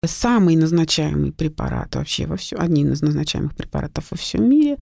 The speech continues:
Там дозировка в одной таблетке восемьсот пятьдесят миллиграмм. И вот это назначение комбинированной терапии, оно,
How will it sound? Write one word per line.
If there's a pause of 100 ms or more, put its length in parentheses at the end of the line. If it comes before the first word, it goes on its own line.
(120)
Там
дозировка
в
одной
таблетке
восемьсот
пятьдесят
миллиграмм. (320)
И
вот
это
назначение
комбинированной
терапии, (180)
оно,